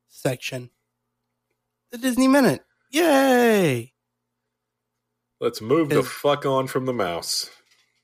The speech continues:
Speaker 1: Right. You guys will have enough of that to deal with.
Speaker 2: Oh, God. I'm, I'm actually probably gonna get up and go play my PlayStation and walk back every ten minutes and be like, "Oh, wow," and just go back. <laughs> Let him talk.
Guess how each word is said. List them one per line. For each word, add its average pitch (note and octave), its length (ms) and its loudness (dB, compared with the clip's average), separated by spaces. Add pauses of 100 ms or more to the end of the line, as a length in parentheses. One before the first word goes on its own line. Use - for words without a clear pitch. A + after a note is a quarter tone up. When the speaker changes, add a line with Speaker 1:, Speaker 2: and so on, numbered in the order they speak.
(120)
Speaker 1:
Right. D#3 400 0 (200)
You F3 140 -10
guys F#3 260 4
will E3+ 80 2
have E3+ 180 2
enough D#3+ 220 4
of D#3+ 60 2
that C#3 240 -2
to - 100 -20
deal C#3 260 -4
with. C3+ 280 -14 (400)
Speaker 2:
Oh, C#3 280 -2
God. F2 440 -4
I'm, D3 240 2
I'm D3 260 2
actually C#3 420 -2
probably C3+ 380 0
gonna C3+ 140 -2
get A2+ 220 0
up A2+ 260 2
and F#2 160 -8
go F#2+ 360 -2 (640)
play G#2+ 180 -2
my A2 140 0
PlayStation G#2+ 760 -2
and F2+ 220 -12
walk A2 260 2
back G#2 300 0
every G#2 180 -2
ten G#2 300 -4
minutes G#2+ 260 -6
and A2 100 -8
be G2+ 60 2
like, F#2 300 -2 (180)
"Oh, E3+ 160 -2
wow," G#2 600 -2 (340)
and G#2+ 140 -10
just G#2 120 -8
go G#2 160 0
back. F#2+ 380 -2 (180)
<laughs> - 400 -18
Let D3 200 2
him C3+ 100 -2
talk. G2 340 0